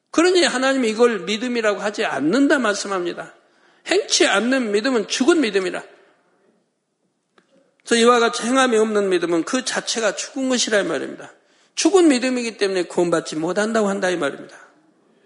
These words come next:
스스로 믿는다고는 하지만 행함이 없는 죽은 믿음이지요.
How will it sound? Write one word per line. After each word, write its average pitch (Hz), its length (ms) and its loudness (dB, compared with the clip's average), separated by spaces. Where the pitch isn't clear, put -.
스스로 233 500 0
믿는다고는 196 800 2
하지만 156 540 -2
행함이 214 580 0
없는 180 520 2
죽은 208 480 -2
믿음이지요. 202 960 -2